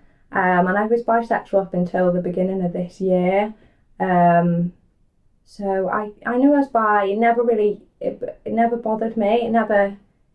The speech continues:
it was just one day I was just like, "Yeah, I like girls too." And then that, that was kind of it. It was very easy for me. Um, and then the beginning of this year,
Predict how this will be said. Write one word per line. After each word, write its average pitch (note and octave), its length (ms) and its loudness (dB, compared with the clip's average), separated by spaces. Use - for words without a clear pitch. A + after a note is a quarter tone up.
it A#3+ 80 2
was A#3 80 -4
just C4 160 0
one A#3+ 180 4
day A#3 140 4
I G#3+ 100 4
was G#3 120 -2
just - 120 -10
like, G3+ 140 -4
"Yeah, A#3 140 0
I A#3 100 2
like A3+ 240 0
girls G#3+ 400 0
too." F#3 400 -2
And F3+ 120 0
then F3 180 0
that, F3 200 0
that F#3 220 -2
was G3 120 -8
kind G3 200 -2
of F3+ 80 0
it. F#3 120 2
It - 40 0
was F3+ 100 -4
very F#3 280 0
easy F3+ 400 -2
for E3 280 2
me. - 380 -6
Um, F3 360 0
and G3 240 -2
then F#3 400 -2
the G3 480 2
beginning A#3 480 2
of F#3 120 -2
this F#3+ 320 -4
year, F#3+ 480 0